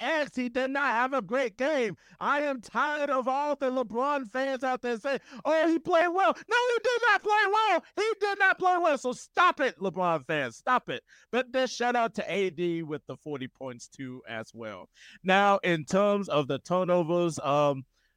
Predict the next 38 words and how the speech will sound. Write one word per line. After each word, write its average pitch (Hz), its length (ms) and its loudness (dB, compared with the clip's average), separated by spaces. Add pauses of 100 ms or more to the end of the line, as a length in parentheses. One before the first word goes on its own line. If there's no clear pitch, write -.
we 156 180 0
did 226 160 4
a 180 80 2
really 175 240 2
good 170 160 0
job 160 300 2
of 156 60 -6
controlling 156 520 -2
the 143 80 -4
ball 151 460 0
in 127 180 -10
terms 143 380 -6
of 139 220 -4 (260)
not 160 240 2
turning 156 280 -2
the 139 80 0
ball 147 280 2
over 151 320 -2
as 127 300 0
much 147 280 -4
and 156 120 -8
everything. 156 540 -4
So 123 360 -6 (220)
shout 165 340 4
out 160 200 2
to - 80 -16
the 135 100 -16
Boston 139 400 -4
Celtics. 165 680 -2 (300)
And 170 200 -2
speaking 185 580 0
of 151 200 2
O 165 160 2
T, 165 300 0
like 147 220 0
you 139 100 -6
said, 160 300 0
Nat, 127 300 -2